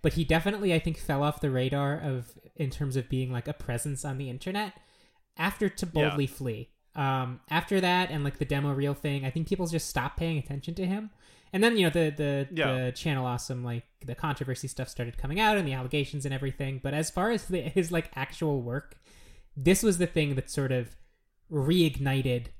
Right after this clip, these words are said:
Speaker 1: I don't know, interest is, is not the right word 'cause I think it implies a, a positive attention, but it <laughs> reignited
Speaker 2: Morbid
Speaker 1: people.
Speaker 2: curiosity.
Speaker 1: It got people's eyes back on him in a very significant way. There are so many fucking YouTube videos. If you search Nostalgia Critic The Wall,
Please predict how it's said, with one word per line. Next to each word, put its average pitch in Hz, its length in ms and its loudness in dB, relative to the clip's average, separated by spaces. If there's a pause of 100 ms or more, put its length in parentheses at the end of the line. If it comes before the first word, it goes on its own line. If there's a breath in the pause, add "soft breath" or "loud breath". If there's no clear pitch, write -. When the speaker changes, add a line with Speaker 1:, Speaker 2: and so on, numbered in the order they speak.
(560)
Speaker 1:
I 160 80 2
don't 135 80 2
know, 120 220 0 (260)
interest 185 440 2
is, 135 160 4
is 135 220 0
not 127 300 -2 (100)
the 143 80 -2
right 131 180 0
word 131 220 2
'cause 127 120 -2
I 135 60 -2
think 131 180 -4
it 131 60 -4
implies 127 560 -4
a, 123 200 -6 (280)
a 110 120 -10
positive 135 500 0
attention, 143 600 -10
but 143 160 -4
it 196 80 -2
<laughs> 175 100 8
reignited 240 180 8
Speaker 2:
Morbid 180 280 8
Speaker 1:
people. 160 120 2
Speaker 2:
curiosity. 147 580 4
Speaker 1:
It - 80 6
got 262 180 6
people's 226 320 6
eyes 151 380 4
back 139 240 0
on 131 220 -2
him 127 240 -2
in 127 80 -2
a 131 40 -2
very 131 680 0
significant 135 720 -2
way. 120 260 -6 (260 loud breath)
There 349 140 4
are 247 60 6
so 190 300 4
many 147 200 0
fucking 143 360 -4
YouTube 127 380 -2
videos. 127 340 -2
If 147 100 -6
you 208 80 0
search 180 300 0
Nostalgia 135 480 -2
Critic 135 320 -6
The 127 80 -2
Wall, 123 420 -6